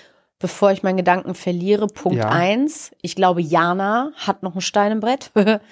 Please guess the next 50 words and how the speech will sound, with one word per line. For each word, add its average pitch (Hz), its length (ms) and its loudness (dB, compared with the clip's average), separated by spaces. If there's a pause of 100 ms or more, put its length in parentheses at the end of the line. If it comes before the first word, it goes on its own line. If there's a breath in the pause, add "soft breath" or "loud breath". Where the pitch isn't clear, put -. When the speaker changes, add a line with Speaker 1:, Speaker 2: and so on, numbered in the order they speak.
(340 loud breath)
Speaker 2:
Mhm. 131 100 -4
Speaker 1:
Ne? 233 240 4
Also, 185 340 2
weil 175 140 4
die 170 160 -4
will 175 140 2
auch 175 160 2
immer 190 240 0
noch 180 180 -2
was, - 580 -2
äh, 175 220 2
über 170 240 0
Kapstadt 190 500 -4
ihm 254 200 -2
erzählen. 277 520 0
Ich 202 120 -2
hab - 120 -4
das 180 160 -2
nicht 233 200 -4
vergessen. 208 440 0 (180)
Und 196 140 0
wenn 202 140 2
ich 214 140 -4
sie 233 120 -2
das 214 200 0
am 190 120 0
Ende 208 220 -2
hier 208 160 0
im 208 80 -2
Podcast 208 400 -2
frage. 202 380 0 (520 loud breath)
Ähm, 208 420 4
deswegen, 220 320 0
also 208 140 0
da 220 180 2
war 240 120 4
ja 220 160 4
auch 226 120 2
schon - 200 -8
irgendwas 214 420 -6 (120)
da. 226 420 2
Und 214 160 -4
ich 190 120 -10
find, 208 380 -8
also 190 280 -4
wer 233 160 0
weiß, 127 520 -8
ne? 311 260 2 (880 soft breath)
Aber 330 480 4 (180)
ich - 320 -8